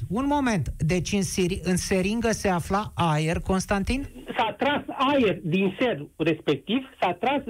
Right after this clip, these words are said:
Speaker 2: jumătate siringa cu ser,
Speaker 1: Așa.
Speaker 2: iar sus deasupra,
Speaker 1: Și jumătate
Speaker 2: uh,
Speaker 1: cu
Speaker 2: ser
Speaker 1: aer.
Speaker 2: Nu, jumătate a fost cu ser fiziologic. S-a tras jumătate ser fiziologic și a doua oară să se trage din vaccin.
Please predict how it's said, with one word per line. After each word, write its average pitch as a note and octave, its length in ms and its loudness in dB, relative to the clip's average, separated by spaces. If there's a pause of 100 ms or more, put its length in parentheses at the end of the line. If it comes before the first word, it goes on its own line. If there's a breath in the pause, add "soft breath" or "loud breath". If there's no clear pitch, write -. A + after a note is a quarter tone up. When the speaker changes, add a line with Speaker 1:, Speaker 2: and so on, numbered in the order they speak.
Speaker 2:
jumătate G3 580 0
siringa G3+ 340 0
cu - 280 -8
ser, G3+ 300 0 (180)
Speaker 1:
Așa. D3 280 0
Speaker 2:
iar F3 180 -2 (160)
sus D4+ 180 2
deasupra, A#3+ 500 0
Speaker 1:
Și A#3 200 -2
jumătate A#3 580 0
Speaker 2:
uh, C#4 60 -2
Speaker 1:
cu C4+ 120 -2
Speaker 2:
ser C4 80 2
Speaker 1:
aer. D#3 240 0 (720)
Speaker 2:
Nu, D4 320 2 (140)
jumătate A#3 480 2
a C4+ 140 0
fost D4+ 220 0 (100)
cu B3+ 60 2 (440)
ser C#4+ 220 0
fiziologic. A3+ 540 0
S-a F#3 80 0
tras A3 200 0
jumătate F#3+ 360 0
ser G3 140 2
fiziologic B3 440 0
și - 80 -4
a A3+ 40 2
doua A#3 160 2
oară A#3 160 0
să - 100 -20
se A3 60 -6
trage A3 260 0
din G3 120 -2
vaccin. F#3+ 400 -4